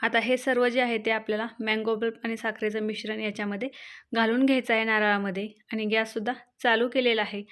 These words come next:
आता आपल्याला ही गॅसची फ्लेम low to medium ठेवून हे छान असं आटवून घ्यायचं आहे. सतत आपल्याला हे हलवत राहायचं आहे आणि हलवत हलवत आपल्याला हे मिश्रण जे आहे ते छान असं घट्टसर होईपर्यंत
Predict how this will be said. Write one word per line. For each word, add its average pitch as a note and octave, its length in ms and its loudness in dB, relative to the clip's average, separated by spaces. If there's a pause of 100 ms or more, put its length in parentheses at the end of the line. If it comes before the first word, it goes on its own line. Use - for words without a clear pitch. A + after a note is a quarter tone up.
(300)
आता A#3 180 4
आपल्याला A#3+ 320 4
ही A#3 180 -2 (180)
गॅसची A3+ 320 2
फ्लेम A#3+ 260 -2 (200)
low A3+ 180 4
to A3+ 140 -6
medium A#3+ 440 4
ठेवून G#3+ 220 -4
हे A3+ 220 -4
छान A3 220 -6
असं G#3+ 220 -8 (440)
आटवून A#3+ 460 4
घ्यायचं B3 320 4
आहे. G#3 180 -4
सतत B3+ 360 0
आपल्याला A#3+ 320 2
हे A#3 180 -6
हलवत A#3+ 420 0
राहायचं A#3 320 -2
आहे G3+ 220 -4 (500)
आणि A3+ 100 0
हलवत A#3 400 0
हलवत A#3+ 280 0
आपल्याला G#3+ 340 0
हे A3 160 -4
मिश्रण A#3 440 -2
जे A3+ 80 -2
आहे G#3 180 -4
ते A3+ 140 -6 (480)
छान A#3 260 0
असं G#3+ 240 -2 (140)
घट्टसर A#3+ 540 0
होईपर्यंत A3 640 -2